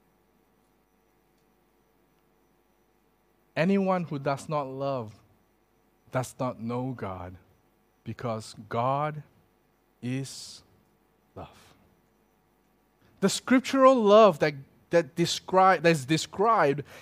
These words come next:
is not an emotion. It's not what people yesterday feel. They're like, "Oh, I feel emotionally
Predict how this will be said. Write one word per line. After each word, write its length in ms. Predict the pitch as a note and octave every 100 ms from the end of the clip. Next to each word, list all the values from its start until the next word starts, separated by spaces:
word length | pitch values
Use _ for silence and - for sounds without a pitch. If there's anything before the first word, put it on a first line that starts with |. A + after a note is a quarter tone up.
| -
is 140 | F#3+
not 260 | F3+ G#3+ D#4
an 100 | A3
emotion. 840 | - D3+ C#3+ C#3+ E3+ F3+ - E2 E2+ - -
It's 160 | D3+
not 240 | E3 A#3 G#3+
what 400 | A3 G3+ - -
people 300 | F3+ E3+ E3
yesterday 560 | D3+ - D3 C3 B2
feel. 640 | A#2 - C3+ C3 A#2 A2 G#2+
They're 180 | A2+ A2
like, 160 | G#2 - - _
"Oh, 460 | B2+ C#3+ C3 A#2+ A2 G2+ - _
I 140 | - G#2+
feel 500 | - B2+ B2+ A#2 A2
emotionally 1080 | A2 G#2 A#2 B2+ - B2+ B2 B2 B2 A#2 A2